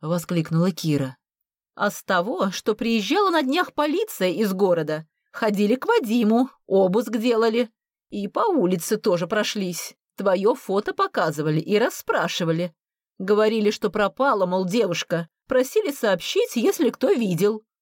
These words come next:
И мать твоя, и бабушка были. Искали тебя. Говорили, что он тебя похитил". Бабка с тревогой выглянула в окно,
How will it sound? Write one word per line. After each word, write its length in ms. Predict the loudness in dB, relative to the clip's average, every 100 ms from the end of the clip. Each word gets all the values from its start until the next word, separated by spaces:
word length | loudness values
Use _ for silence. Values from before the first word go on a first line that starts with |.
| _ _ _
И 160 | -8
мать 380 | -4 0 0 -2
твоя, 300 | 0 2 4
и 120 | 4 2
бабушка 600 | 2 2 0 -2 -2 -2
были. 480 | 2 0 0 -4 -8 _ _
Искали 640 | -6 -6 -4 0 2 0 -4
тебя. 520 | -6 -2 -2 -2 -6 _ _
Говорили, 420 | -2 0 2 2 0
что 220 | 0 0
он 120 | 0
тебя 240 | 0 0
похитил". 800 | 0 -2 -2 -4 -4 -4 -6 -6 -14 _ _ _ _
Бабка 420 | -4 -2 -2 -4
с 60 | -4
тревогой 580 | 0 0 2 2 4 2
выглянула 520 | 2 2 2 2 4
в 40 |
окно, 500 | 2 2 2 2 0